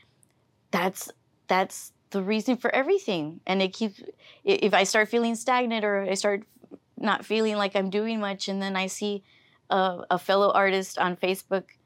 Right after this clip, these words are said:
sell a painting, or a, a person release an album, or someone get their photo picked for a, you know, in a contest, all of those things,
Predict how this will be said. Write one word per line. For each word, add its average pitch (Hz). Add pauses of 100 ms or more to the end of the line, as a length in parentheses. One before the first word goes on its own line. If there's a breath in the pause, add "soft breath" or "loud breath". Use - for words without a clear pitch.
(560)
sell 202
a 202
painting, 190 (380 soft breath)
or 175 (120)
a, 175
a 170
person 202
release 190
an 190
album, 180 (340 soft breath)
or 180
someone 190 (400)
get 190
their 196
photo 196 (340)
picked 208
for 196 (180)
a, 185 (160)
you 196
know, 175
in 175
a 175
contest, 202 (840 soft breath)
all 220
of 233
those 202
things, 196